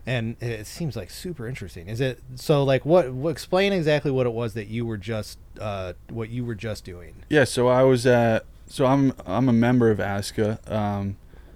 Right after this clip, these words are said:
Speaker 2: and I think to become a member, you just need a certain number of years of experience in the industry, education. I think there's a few things that you can qualify for. Um, so I, s-,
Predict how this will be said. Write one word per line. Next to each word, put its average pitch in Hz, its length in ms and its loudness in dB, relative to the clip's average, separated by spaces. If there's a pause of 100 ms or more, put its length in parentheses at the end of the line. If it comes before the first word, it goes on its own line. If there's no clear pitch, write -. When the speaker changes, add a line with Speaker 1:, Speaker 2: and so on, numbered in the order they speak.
(300)
Speaker 2:
and 110 100 -2
I 107 60 2
think - 280 -6
to - 100 -12
become 120 240 0
a 113 60 0
member, 110 280 2
you 107 120 0
just 104 160 -4
need 107 120 0
a 101 60 -4
certain 107 440 0
number 104 300 0
of 101 180 -4 (480)
years 107 280 -2
of 98 80 -4
experience 113 640 -2
in 107 80 0
the 107 80 -2
industry, 107 760 -2 (460)
education. 104 680 -2
I 98 40 -4
think 113 240 -6
there's 101 280 -6 (500)
a - 40 -20
few 117 140 -2
things 104 340 -2
that 101 200 -2 (140)
you 101 140 -6
can 214 120 -8
qualify 107 500 -2
for. 107 380 -4 (460)
Um, 107 520 0
so - 280 2
I, 113 380 4 (760)
s-, - 180 -14